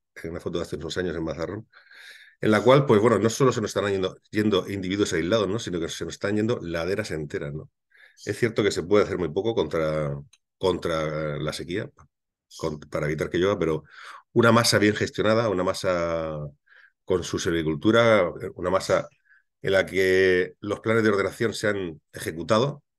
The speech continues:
convenientemente, está más preparada ante una sequía, un incendio o una plaga que una masa que ha sido,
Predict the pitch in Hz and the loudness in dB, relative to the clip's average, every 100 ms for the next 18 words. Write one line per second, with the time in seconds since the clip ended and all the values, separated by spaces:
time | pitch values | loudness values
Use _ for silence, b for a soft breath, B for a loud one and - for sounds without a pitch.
0 | _ _ _ _ _ _ 95 90 107 107 | _ _ _ _ _ _ -2 2 2 2
1 | 98 107 127 147 - - - 113 113 - | -2 -2 -6 -10 -12 -12 -4 0 0 0
2 | 101 90 104 85 80 95 98 78 95 85 | 0 4 4 2 0 -6 -6 -4 -2 0
3 | 90 82 110 101 80 73 95 95 92 98 | 0 -2 -4 -4 -4 -6 -4 -4 0 -2
4 | 107 139 _ b b b _ - 95 95 | -2 -8 _ b b b _ -2 0 2
5 | 98 - 101 85 73 85 78 78 76 71 | 0 -2 -4 -4 -6 -6 -4 -4 -4 -6
6 | 69 | -10